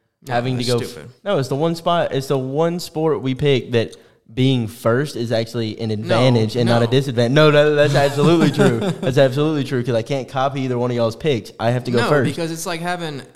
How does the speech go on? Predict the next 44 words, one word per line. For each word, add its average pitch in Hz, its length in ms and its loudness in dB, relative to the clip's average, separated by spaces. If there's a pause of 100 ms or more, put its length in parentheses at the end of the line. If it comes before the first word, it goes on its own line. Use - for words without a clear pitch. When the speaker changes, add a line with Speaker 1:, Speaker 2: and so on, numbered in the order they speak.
Speaker 2:
Michael 147 480 -6
Jordan 139 560 -4 (760)
as 151 180 -8
an 147 80 -8
individual 165 480 -4
athlete 131 440 -8
going 131 240 -8
against 127 420 -12
Scottie 156 360 -8
Pippen, 135 500 -12 (600)
Karl 151 280 -4
Malone, 123 680 -6 (280)
fucking 123 720 -8 (840)
Clyde 151 300 -6
Drexler, 127 480 -6
and 156 120 -6
we 185 140 -6
can't 185 300 -8
pick 185 160 -6
Michael 170 240 -6
Jordan 151 340 0
any 151 240 2
Speaker 1:
<laughs> - 0 -
Speaker 2:
week. 165 460 -2 (880)
Speaker 1:
You 190 160 -6
gotta 220 200 4
win. 233 340 6
I 170 100 8
don't 233 140 4
know 226 80 2
what 214 80 0
to 214 80 -8
tell 220 180 0
you. 233 100 -4
You 190 60 -6
gotta 175 140 -2
be 185 120 2
in 175 120 0
first. 175 440 2 (260)
That's 156 160 0
the, 170 100 -2
that's 156 360 -6
our 175 120 2
one. 175 420 -2